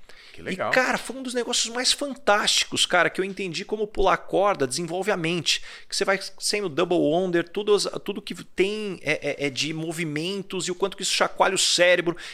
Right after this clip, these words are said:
Speaker 2: Então, o quanto que isso, pra mim, a, a minha esposa brinca que eu sou de, sempre de fases. "Qual que é a tua fase?" Agora eu tô na fase, cara, esses seis meses eu quero aprender a pular corda de todos os jeitos. Então, eu tenho a fase de querer aprender a jogar golfe,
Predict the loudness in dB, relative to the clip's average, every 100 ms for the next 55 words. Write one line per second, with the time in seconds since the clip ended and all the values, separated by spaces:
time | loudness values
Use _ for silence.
0 | -12 -4 -2 -2 -2 -4 -4 -6 -2 -2
1 | 0 0 0 -2 -4 -8 -12 -10 -2 0
2 | 2 0 0 0 2 2 2 0 -2 -2
3 | 0 0 0 0 0 2 2 0 -6 -2
4 | -2 -2 -6 -2 -2 4 6 6 4 0
5 | -2 -4 4 4 4 4 4 6 4 4
6 | 2 2 4 4 6 6 8 6 4 4
7 | 6 6 6 6 6 4 4 4 6 6
8 | 4 4 4 4 2 0 0 2 2 4
9 | 6 6 4 0 2 2 2 2 2 2
10 | 0 -4 -4 -14 -8 2 2 6 4 6
11 | 4 4 2 2 0 0 0 2 2 2
12 | 4 4 4 2 -2 -4